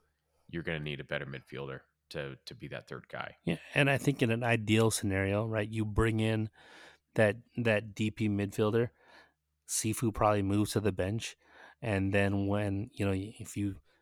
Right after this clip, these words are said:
Speaker 2: continue to play really well, you know, and win, and Acosta continues to grow into, you know, grow and,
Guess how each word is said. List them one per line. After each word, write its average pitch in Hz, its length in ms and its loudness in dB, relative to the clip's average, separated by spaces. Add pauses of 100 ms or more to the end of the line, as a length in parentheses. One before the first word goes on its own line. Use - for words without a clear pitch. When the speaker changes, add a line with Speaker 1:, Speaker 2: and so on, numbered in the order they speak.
(180)
Speaker 2:
continue 110 420 2
to 104 80 2
play 107 240 0
really 101 200 4
well, 117 480 6
you 107 160 -4
know, 101 400 -4
and 107 220 -6
win, 104 300 0 (460)
and 98 440 -2 (460)
Acosta - 560 0 (100)
continues 101 560 -2
to - 160 -8
grow 101 400 2
into, 101 540 -2 (440)
you 110 60 -2
know, 98 200 2 (120)
grow 104 320 4
and, 110 280 -2